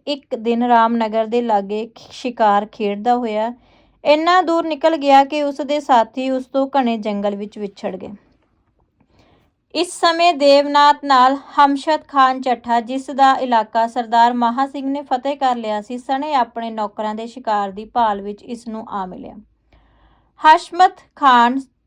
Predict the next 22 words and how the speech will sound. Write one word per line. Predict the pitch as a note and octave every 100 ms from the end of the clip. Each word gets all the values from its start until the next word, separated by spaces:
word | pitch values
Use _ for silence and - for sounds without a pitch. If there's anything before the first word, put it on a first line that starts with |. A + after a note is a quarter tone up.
| _
ਚਿਰ | D#4 E4 D#4+ -
ਤੋਂ | D4 C#4 C#4
ਇਸ | C#4 -
ਭਾਲ | C#4+ B3 A#3
ਵਿੱਚ | A#3 A#3+
ਸੀ | - C4 C4
ਕਿ | B3+ C4+ C4+
ਕਿਸੇ | D#4+ D#4+ E4+ E4
ਸਮੇਂ | D4+ B3 A#3+
ਇਸ | B3 C4 C4+
ਦਾ | B3 A#3
ਹੱਥ | A#3 A3
ਰਣਜੀਤ | A#3 A#3 A#3 A#3+ B3
ਸਿੰਘ | B3+ B3
ਤੱਕ | A#3+ A#3 A3+ A#3
ਪਹੁੰਚੇ | - A3 A#3 B3+ B3
ਤਾਂ | B3 A#3 A#3+
ਉਸ | B3+ B3+
ਦੀ | A3+ B3
ਜਾਨ | A3 G#3+ G#3
ਲੈ | G#3 G3+
ਕੇ | G3+ A3+